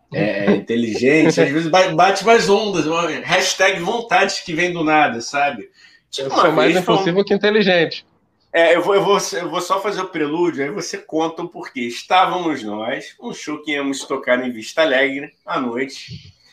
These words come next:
Speaker 3: <laughs>
Speaker 1: Simplesmente, Dani, esse cara me vira, "Eu quero raspar a cabeça." Eu falei, "Quê?" Aí ele, "Aguenta aí,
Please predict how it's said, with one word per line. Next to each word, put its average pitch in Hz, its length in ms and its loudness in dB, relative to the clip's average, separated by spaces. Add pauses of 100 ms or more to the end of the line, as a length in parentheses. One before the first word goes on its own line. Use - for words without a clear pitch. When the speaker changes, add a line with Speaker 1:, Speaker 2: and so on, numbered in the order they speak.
(160)
Speaker 3:
<laughs> - 440 -20
Speaker 1:
Simplesmente, 208 960 2
Dani, 120 340 2
esse 156 220 -4
cara 180 260 4
me 180 160 0
vira, 165 420 0
"Eu 139 160 -10
quero 147 300 -2
raspar 143 380 -4
a 139 80 -4
cabeça." - 420 -12
Eu - 40 -20
falei, 123 200 -6
"Quê?" 208 340 -2 (640)
Aí 139 200 0
ele, 127 100 -4
"Aguenta 180 400 2
aí, 151 480 2